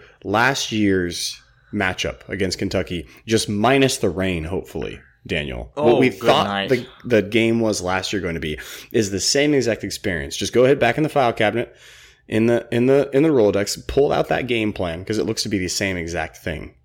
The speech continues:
Speaker 1: going on here against Kentucky. Uh,
Speaker 2: It really does. A, a, a, a fairly prideful defense,
Speaker 1: Yeah.
Speaker 2: uh, I'll say. Now, they gave up a bunch of points to Ole Miss,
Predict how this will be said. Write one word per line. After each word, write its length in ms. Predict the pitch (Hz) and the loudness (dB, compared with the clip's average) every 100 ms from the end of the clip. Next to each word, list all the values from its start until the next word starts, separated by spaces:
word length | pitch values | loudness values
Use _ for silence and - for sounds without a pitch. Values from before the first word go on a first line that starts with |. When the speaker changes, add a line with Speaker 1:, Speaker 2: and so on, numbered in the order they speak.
| _ 90 | _ -8
Speaker 1:
going 260 | 80 76 | -6 -6
on 220 | 67 57 | -8 -10
here 380 | 64 71 50 - - | -10 -8 -8 -12 -8
against 260 | 92 80 | -6 -6
Kentucky. 480 | 92 82 73 69 65 - - - - | -6 -6 -8 -8 -12 -14 -20 -20 -14
Uh, 240 | 330 85 76 - _ _ | -8 -6 -6 -10 _ _
Speaker 2:
It 160 | 151 135 | 0 4
really 280 | 160 185 123 | 6 6 6
does. 440 | 135 110 107 113 | 6 6 4 0
A, 60 | 143 131 - | 0 0 4
a, 180 | 139 135 - _ _ _ _ _ _ | 4 4 0 _ _ _ _ _ _
a, 160 | 135 135 - 135 | 4 4 4 2
a 120 | 127 | 2
fairly 720 | - - - 165 170 190 190 | -2 -20 0 6 6 6 0
prideful 1040 | - - 139 123 139 165 170 - 208 196 156 | -2 -4 2 4 4 2 -2 -2 -2 -2 -4
defense, 800 | 123 120 - 110 135 175 - - _ - | -2 -2 0 -2 -2 -6 -14 -16 _ -6
Speaker 1:
Yeah. 180 | 78 135 | -2 0
Speaker 2:
uh, 400 | 127 120 117 117 | 2 2 0 0
I'll 220 | 113 113 | 0 0
say. 480 | - 113 98 120 135 _ _ _ _ _ _ _ - - | 0 0 0 -2 -6 _ _ _ _ _ _ _ -16 -6
Now, 500 | 113 110 101 98 95 | 0 2 2 0 -2
they 260 | 110 117 | 0 0
gave 240 | 107 117 120 | 2 2 2
up 140 | 131 | -4
a 60 | 117 | -2
bunch 200 | 117 120 | -2 -4
of 80 | 143 | -6
points 400 | 131 123 123 - | -4 -4 -6 -8
to 320 | 135 127 123 | -2 -2 0
Ole 240 | 123 135 127 | 2 2 2
Miss, 380 | 98 113 - | -2 -4 -12